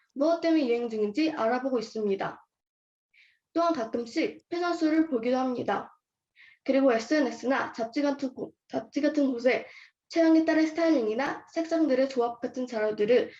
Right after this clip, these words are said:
눈여겨보고 저장해놓고 있습니다. 비록 작은 일이지만 지금부터 차곡차곡 쌓는 게 중요하다고 생각합니다. 지금 제가 패션에 대해 갖고 있는 작은 관심들을 모여 결국에는 저를 패션 디자이너로,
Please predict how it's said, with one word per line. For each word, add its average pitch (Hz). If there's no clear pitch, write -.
눈여겨보고 277
저장해놓고 254
있습니다. -
비록 302
작은 254
일이지만 220
지금부터 240
차곡차곡 330
쌓는 302
게 285
중요하다고 247
생각합니다. 285
지금 311
제가 247
패션에 330
대해 226
갖고 226
있는 240
작은 240
관심들을 247
모여 220
결국에는 262
저를 247
패션 330
디자이너로, 226